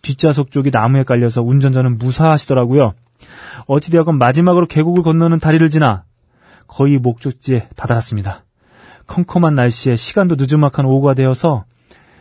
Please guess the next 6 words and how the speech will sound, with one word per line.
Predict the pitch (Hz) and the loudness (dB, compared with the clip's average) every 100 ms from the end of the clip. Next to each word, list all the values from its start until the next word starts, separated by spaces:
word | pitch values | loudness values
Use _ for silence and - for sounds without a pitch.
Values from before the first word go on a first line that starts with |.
| _ - | _ -12
아, | 120 107 | -6 -6
슬슬 | - - 151 143 - 143 107 - - | -6 -2 0 0 0 0 -2 -6 -6
어둠의 | 120 135 165 151 | -2 2 2 2
기운이 | - 139 120 - - | 0 0 0 -4 -10
느껴지더라고요. | 131 - 143 123 113 101 95 - - | -10 -2 -2 0 -4 -4 -10 -16 -12
드디어 | 151 185 120 | -2 2 2